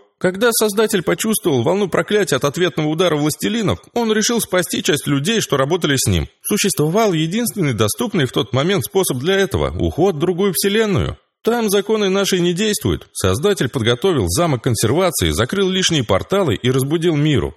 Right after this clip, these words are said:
Что происходило дальше, знаю косвенно. Перехватил управление лишь несколько лет спустя, когда Мира ушла в сон ожидания. Система изменилась значительно. Я запустила часть обзорных локаторов и пришла в ужас, насколько это возможно для Искина.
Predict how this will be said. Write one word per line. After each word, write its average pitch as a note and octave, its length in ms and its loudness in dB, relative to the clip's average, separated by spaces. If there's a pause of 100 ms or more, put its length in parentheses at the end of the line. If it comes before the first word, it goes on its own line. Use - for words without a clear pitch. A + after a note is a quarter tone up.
(120)
Что - 260 -4
происходило G3+ 640 0
дальше, F#3 460 0
знаю F3+ 400 -2
косвенно. G2 560 -2 (360)
Перехватил A#3 580 0
управление D#3+ 600 2
лишь D3 220 0
несколько F3 400 0
лет E3 180 0
спустя, F3+ 520 0
когда C#3 280 0
Мира F3 220 2
ушла D3+ 300 0
в A2 40 -2
сон D#3+ 220 0
ожидания. C#3 760 0
Система F3+ 600 0
изменилась E3 480 0
значительно. E3 680 -2 (220)
Я A#3+ 260 0
запустила F#3 540 0
часть F3+ 280 0
обзорных D#3+ 460 0
локаторов D#3+ 560 0
и - 80 -2
пришла A3 380 2
в A3 100 -6
ужас, C#4+ 320 0
насколько G3 420 0
это F#3 140 0
возможно E3+ 460 0
для F#3 180 0
Искина. G#2 460 -2